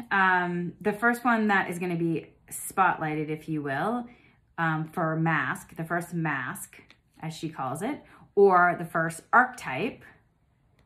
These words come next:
or the first program, is the givers. The victim, the martyr, the savior, and the bleeding empath. Anyone?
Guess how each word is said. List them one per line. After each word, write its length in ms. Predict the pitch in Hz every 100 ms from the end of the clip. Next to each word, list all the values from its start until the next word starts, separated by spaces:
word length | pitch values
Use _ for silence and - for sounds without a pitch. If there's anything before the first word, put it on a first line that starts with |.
| _
or 80 | 165
the 60 | 160
first 380 | 165 160 - - _ _ _
program, 600 | - 165 156 139 220 269 - _ _ _ - - - - - _ _ _ _
is 360 | 208 190 185 165
the 80 | 202
givers. 640 | 180 165 123 76 - - - _ _ _ _ _
The 100 | 175
victim, 580 | 175 262 - 277 269 254
the 100 | 208
martyr, 600 | 208 196 196 202 202 202
the 100 | 190
savior, 480 | 190 185 175 170 170
and 220 | 160 170
the 60 | 170
bleeding 480 | 160 170 165 170 165
empath. 480 | 160 156 156 - - - _ _ _ _ _ _ - - - _ _ _ _ _ _ _ _ _ _
Anyone? 520 | 147 147 156 180 196